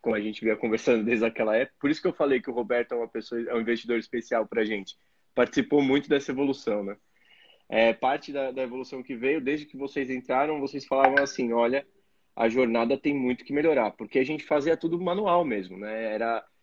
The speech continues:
a gente tinha as infraestruturas, a gente tinha os algoritmos, mas precisava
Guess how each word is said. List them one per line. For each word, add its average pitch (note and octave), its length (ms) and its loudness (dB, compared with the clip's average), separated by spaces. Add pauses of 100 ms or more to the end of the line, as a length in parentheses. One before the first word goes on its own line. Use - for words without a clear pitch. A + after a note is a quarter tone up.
(220)
a A2 140 0
gente B2+ 240 -4
tinha F3+ 360 2
as D3+ 120 0
infraestruturas, C#3 920 -2
a D#3 80 0
gente C#3 220 -2
tinha C#3+ 160 -4
os B2+ 80 -4
algoritmos, C3 560 -2
mas E3+ 160 -4
precisava F3+ 500 0